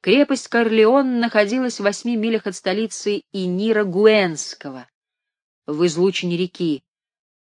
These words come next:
но выше уровня паводков, с тыла её надёжно прикрывали горы, а с востока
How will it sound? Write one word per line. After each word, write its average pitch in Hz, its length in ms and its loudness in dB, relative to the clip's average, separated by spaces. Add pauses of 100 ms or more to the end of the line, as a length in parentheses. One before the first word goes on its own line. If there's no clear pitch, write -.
(140)
но 170 380 -2
выше 262 320 2
уровня 254 520 0
паводков, 170 760 -2 (300)
с - 240 -14
тыла 269 340 2
её 170 260 2
надёжно 226 460 2
прикрывали 220 520 0
горы, 165 500 -2 (680)
а 156 200 0
с - 120 -6
востока 170 640 0